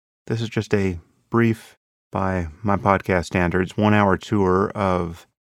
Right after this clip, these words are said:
how a lawyer and former U S attorney trained in the relevant areas views the Trump presidency and the, um, Mueller investigation. My guest today is Preet Bharara.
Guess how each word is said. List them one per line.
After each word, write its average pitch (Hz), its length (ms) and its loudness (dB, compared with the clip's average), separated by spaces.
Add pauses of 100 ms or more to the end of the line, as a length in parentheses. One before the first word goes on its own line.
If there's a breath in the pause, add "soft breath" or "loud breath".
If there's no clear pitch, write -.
how 98 200 2
a 95 60 2
lawyer 101 440 4
and 87 160 2
former 92 460 2 (280)
U 104 180 4
S 98 100 0
attorney 95 460 0 (680)
trained 101 360 4
in 90 80 2
the 90 60 2
relevant 90 340 2
areas 82 440 0
views 85 520 -4 (400)
the 82 260 -6 (400)
Trump 95 300 0
presidency 85 720 0 (420)
and 82 640 -6 (380)
the, 87 360 -6
um, 80 380 -6 (300)
Mueller 95 280 2
investigation. 80 800 -4 (680)
My 95 160 -2
guest 123 260 2
today 120 380 0
is 98 180 -4
Preet - 460 -4
Bharara. 101 560 0